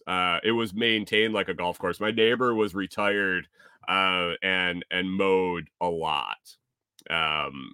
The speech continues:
mowed, mowed a lot sometimes to the fact that you couldn't tell where he was mowing, and he didn't go in any discernible pattern because he wasn't really cutting much off. And he did at one point have a, a chipping green in his backyard. So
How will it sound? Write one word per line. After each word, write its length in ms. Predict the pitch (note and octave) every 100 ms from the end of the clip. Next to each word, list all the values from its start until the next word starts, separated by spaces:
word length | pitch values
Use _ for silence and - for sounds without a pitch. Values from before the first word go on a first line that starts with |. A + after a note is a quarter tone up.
| _ -
mowed, 500 | A#2 A#2+ A#2+ A2+ - _ _ _ _ _ -
mowed 460 | C3+ F#3 G3 D#3+ -
a 60 |
lot 360 | C#3 B2+ B2+ -
sometimes 580 | B2+ B2 A#2+ A2+ A2 -
to 120 | A2+
the 80 | G#2
fact 420 | G#2+ G2+ G2 - F#2
that 500 | F#2+ F#2+ F#2+ F2+ F2 -
you 140 | G2+ G2+
couldn't 260 | A#2+ G#2+
tell 220 | F#2 G#2+ F#2+
where 280 | F#2+ F#2+ F2+
he 140 | F2+
was 200 | E2+ D#2
mowing, 520 | F2 F2 E2 D#2 D2+ -
and 100 | E2
he 60 | E2+
didn't 260 | F#2 F2
go 160 | F2+ F2
in 80 | D#2+
any 220 | E2 D2+
discernible 520 | E2 - F2+ D#2 D2+
pattern 380 | - D#2+ D#2 D2 C#2
because 220 | E2+ D#2+
he 60 |
wasn't 280 | E2 D#2+ D2+ E2+
really 380 | E2+ D#2 D2 _ -
cutting 380 | F#2+ D#2 D2
much 220 | D2 D2 D2
off. 300 | D#2 D2+ - _ _ -
And 120 | C#3
he 100 | C#3
did 220 | E3+ F3+
at 100 | C3+
one 200 | A2 B2+
point 260 | A#2+ A#2 G2
have 240 | G2+ G2+ F#2+
a, 280 | F2+ E2 D#2+
a 120 | F2+
chipping 380 | - A2+ G2 E2+
green 260 | E2 D#2
in 120 | D2+ D2
his 100 | -
backyard. 540 | D2+ D2 A#1 - -
So 260 | - B1